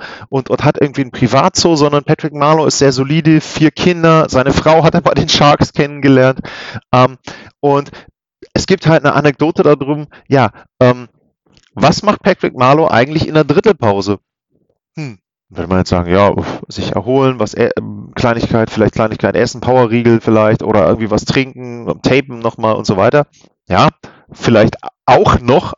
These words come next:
aber als allererstes zieht er sich aus, geht duschen, zieht sich wieder an. Glaubt man nicht,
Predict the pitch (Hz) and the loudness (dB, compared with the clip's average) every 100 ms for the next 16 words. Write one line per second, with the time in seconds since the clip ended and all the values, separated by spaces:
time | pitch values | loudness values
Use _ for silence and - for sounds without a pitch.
0 | - 117 127 127 - - 117 139 151 - | -4 -2 0 0 0 2 4 4 2 0
1 | - - - _ _ - 165 151 131 - | -2 -8 -8 _ _ -4 0 0 -2 -2
2 | 120 - - - 135 - 131 190 208 190 | -2 -4 -10 -2 -2 0 -4 -4 -6 -12
3 | - 147 139 147 131 131 - 147 - - | -4 -2 -2 -2 0 2 2 -2 -6 -20
4 | - 127 165 - 127 123 160 | -2 2 2 2 -2 0 -2